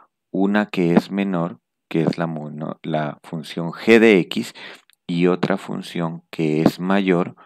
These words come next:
que es h de x. Entonces, ¿qué tengo que hacer? Calcular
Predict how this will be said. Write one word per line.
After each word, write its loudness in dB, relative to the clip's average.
que -2
es -4
h 2
de -6
x. -14
Entonces, -2
¿qué 4
tengo 0
que -4
hacer? 6
Calcular 0